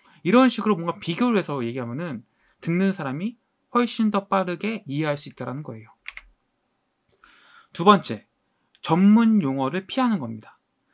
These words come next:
이 전문 직종에 종사하는 분들이 많이 빠지는 함정인데요. 내가 뭔가 유식한 척 하려고, 뭔가 내가 이거 안다는 것을 과시하기 위해서 막 어려운 단어들, 그 세계에서만 쓰는 용어들을 막 써가면서 일반인들에게 설명한 경우가 종종 있습니다.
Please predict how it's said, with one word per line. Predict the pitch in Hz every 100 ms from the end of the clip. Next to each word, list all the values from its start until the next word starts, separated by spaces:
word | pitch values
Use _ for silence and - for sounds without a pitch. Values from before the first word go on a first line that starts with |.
| _ -
이 | 160
전문 | 180 196 269 254
직종에 | 240 - 220 214 202
종사하는 | 165 165 202 190 175 147
분들이 | 131 135 135
많이 | 131 160 170
빠지는 | 156 147
함정인데요. | 151 190 196 135 117 147 131 - _ - - -
내가 | 165 202
뭔가 | 156 147 151 156 208 180
유식한 | 127 170 220 - - -
척 | - -
하려고, | 170 131 117 _ -
뭔가 | 151 165
내가 | 151
이거 | 143
안다는 | - 139 165 226 180
것을 | 147 202 131 _ _ - _ -
과시하기 | - 165 - 226 214 139
위해서 | 123 143
막 | 123 -
어려운 | 131 180 214 180
단어들, | - 117 117 110 _ _ _ _
그 | - 190
세계에서만 | 220 214 214 196 185
쓰는 | 175 233 165
용어들을 | 143 156 156
막 | 123 -
써가면서 | 208 208 214 135 185 147 - _ _ -
일반인들에게 | 156 196 214 185 156 147
설명한 | 147 247 269 233 196
경우가 | 139 123 175
종종 | - 190 208
있습니다. | 147 - 117 110 -